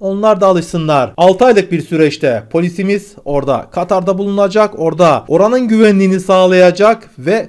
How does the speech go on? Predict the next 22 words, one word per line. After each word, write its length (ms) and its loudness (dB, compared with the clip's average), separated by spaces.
Katar 520 -2
özel 320 -2
kuvvetlerini, 640 -2
Katar 440 -2
polisini 500 -6
eğitecek. 840 -2
Oranın 480 -4
her 140 -4
şeyine, 560 -4
havasına, 580 -2
suyuna, 560 -6
taşına, 580 -8
toprağına 800 -6
polisimiz 560 -4
de 180 -6
alışsın. 520 -14
Vakti 320 -12
gelince 500 -2
lazım 420 -6
olacak. 640 -8
Geçiyorum 600 4
Çin'e. 580 2